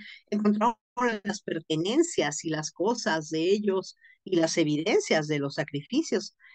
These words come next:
Entonces, pues, ya después de la conquista, en represalia, Cortés mandó destruir el pueblo. Y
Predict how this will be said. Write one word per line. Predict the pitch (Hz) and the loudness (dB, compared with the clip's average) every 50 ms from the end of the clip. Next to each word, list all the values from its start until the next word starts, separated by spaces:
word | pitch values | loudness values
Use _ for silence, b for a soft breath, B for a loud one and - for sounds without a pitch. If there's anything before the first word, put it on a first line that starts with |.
| b b b | b b b
Entonces, | 190 190 185 - - 208 208 202 208 226 214 208 | 0 0 0 2 4 6 8 8 6 4 2 2
pues, | - 180 175 | 0 0 4
ya | 180 180 190 | 4 4 4
después | 202 - - 196 180 | 2 2 0 -2 2
de | 190 190 | 2 2
la | 180 185 190 | 0 0 -2
conquista, | - 208 208 208 208 240 233 208 208 - - - 156 160 - _ _ _ _ _ _ _ _ _ _ _ - | -2 0 0 0 0 0 -2 -2 -2 -4 -6 -6 -8 -8 -8 _ _ _ _ _ _ _ _ _ _ _ -2
en | 180 180 175 165 165 151 | 2 4 4 4 4 2
represalia, | 160 160 156 _ - 180 - 233 214 196 175 175 175 202 208 - _ _ _ _ _ _ _ _ _ | 2 0 -2 _ -6 -4 0 2 2 4 4 4 2 2 0 -2 _ _ _ _ _ _ _ _ _
Cortés | - 185 175 175 - 180 180 185 | -2 -2 -2 -2 -4 -6 -4 -2
mandó | 190 180 180 165 165 | -2 -2 0 0 2
destruir | 165 165 165 - - 156 151 151 151 147 | 0 0 -2 -6 -16 -10 -8 -8 -6 -6
el | 151 147 | -6 -8
pueblo. | - 165 175 175 180 170 _ _ _ _ _ _ _ _ _ _ _ _ _ _ _ _ _ _ _ _ _ _ _ _ _ _ _ _ _ _ - | -6 -8 -8 -8 -8 -12 _ _ _ _ _ _ _ _ _ _ _ _ _ _ _ _ _ _ _ _ _ _ _ _ _ _ _ _ _ _ -6
Y | 214 220 165 131 | -4 -4 -4 -4